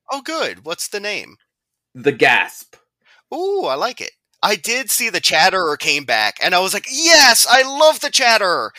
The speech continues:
Speaker 1: But where's Butterball? Where's the fat one? I want the fat one back! I want to be represented!" <laughs>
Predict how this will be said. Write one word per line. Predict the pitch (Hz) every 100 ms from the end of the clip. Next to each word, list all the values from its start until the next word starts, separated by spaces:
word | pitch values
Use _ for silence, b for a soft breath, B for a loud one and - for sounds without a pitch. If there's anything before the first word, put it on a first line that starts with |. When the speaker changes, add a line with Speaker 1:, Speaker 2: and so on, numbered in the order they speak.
| B B
Speaker 1:
But | - 294
where's | 294 339 339
Butterball? | - 302 294 277 180 139 85 - B B
Where's | 262 339 311
the | - 285
fat | - 262 277 233
one? | 185 170 104 - _ _ _ -
I | 311
want | 339 359
the | 330
fat | - 302 277 269
one | 262 226
back! | 196 170 113 -
I | 277 349
want | 359 320 285
to |
be | 262 247
represented!" | 240 226 240 - 214 180 123
<laughs> | -